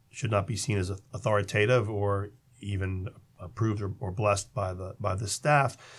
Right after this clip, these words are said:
they do speak to a number of issues that folks in this community have been, been talking about for some time, including such matters as whether or not miners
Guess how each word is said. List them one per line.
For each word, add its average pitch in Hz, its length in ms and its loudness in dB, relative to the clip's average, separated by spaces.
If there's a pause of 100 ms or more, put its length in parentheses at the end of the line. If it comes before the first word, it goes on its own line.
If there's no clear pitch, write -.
they 123 100 -2
do 165 380 4 (300)
speak - 420 0
to - 80 -4
a - 20 4
number 127 160 6
of 120 80 4
issues 110 380 2
that 107 240 2 (320)
folks 113 360 -4
in 110 60 -4
this 104 140 -4
community 110 320 -2
have 104 200 0
been, 104 260 -2 (100)
been 104 400 0
talking 123 300 0
about 104 100 -2
for 107 100 -8
some 107 200 -4
time, 113 400 4 (420)
including 117 380 2
such 107 320 -2
matters 107 480 0
as 92 160 -8 (380)
whether 113 220 6
or 107 40 4
not 107 200 4
miners 113 840 4